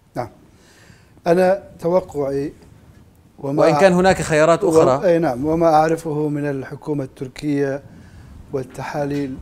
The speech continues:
Speaker 1: ال-، التي س-، حصلت منذ سنين طويلة، وبما أني تركي وأعرف المخ التركي كيف يعمل وكيف السياسة التركية تتكون.
Speaker 2: العقلية التركية.
Speaker 1: العقلية التركية، نعم. وخاصة رئيسنا هاي رجب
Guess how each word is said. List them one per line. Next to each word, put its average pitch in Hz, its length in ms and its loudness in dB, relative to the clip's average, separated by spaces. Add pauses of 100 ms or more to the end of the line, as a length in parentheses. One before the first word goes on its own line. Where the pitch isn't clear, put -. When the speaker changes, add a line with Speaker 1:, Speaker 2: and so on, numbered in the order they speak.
(160)
Speaker 1:
ال-، 143 420 -12 (100)
التي 131 400 -8
س-، - 280 -12
حصلت 135 680 -6 (160)
منذ 139 280 -10
سنين 131 500 -8
طويلة، 139 460 -4 (1040)
وبما 139 960 -2
أني 147 200 -4
تركي 147 400 -8
وأعرف 139 480 -4
المخ 139 340 -8
التركي 143 500 -10
كيف 131 420 -6 (180)
يعمل 127 440 -6
وكيف 120 440 -8
السياسة 139 480 -8
التركية 127 440 -12
تتكون. 143 540 -8 (400)
Speaker 2:
العقلية 151 400 -2
التركية. 131 420 -2
Speaker 1:
العقلية 147 340 2
التركية، 139 580 -6
نعم. 143 340 -8 (540)
وخاصة 160 520 0
رئيسنا 143 680 -4
هاي 131 160 -4
رجب 131 280 -6